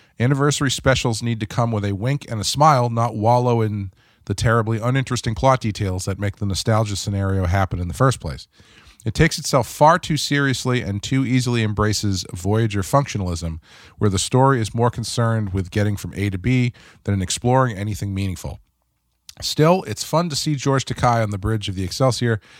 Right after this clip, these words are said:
even if you have to sit through a million scenes of that girl falling to her fuzzy green screen death to get there.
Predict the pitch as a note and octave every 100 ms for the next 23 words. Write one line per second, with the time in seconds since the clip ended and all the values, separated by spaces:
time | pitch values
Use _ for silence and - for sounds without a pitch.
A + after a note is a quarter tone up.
0 | - - C#3 E3+ E3+ C#3+ C#3 C3 A2 -
1 | C3+ - - B2 G#2+ G2+ B2 B2+ B2 -
2 | A#2 A2 G#2 G2+ G2+ - G#2+ G2 - G#2+
3 | G#2+ G#2+ F2 _ - F#2+ F2 - A2+ A2+
4 | A2+ A2 G#2 G#2 - G#2 G2 F2+ F2 -
5 | E2 F2 E2 D2+ C#2+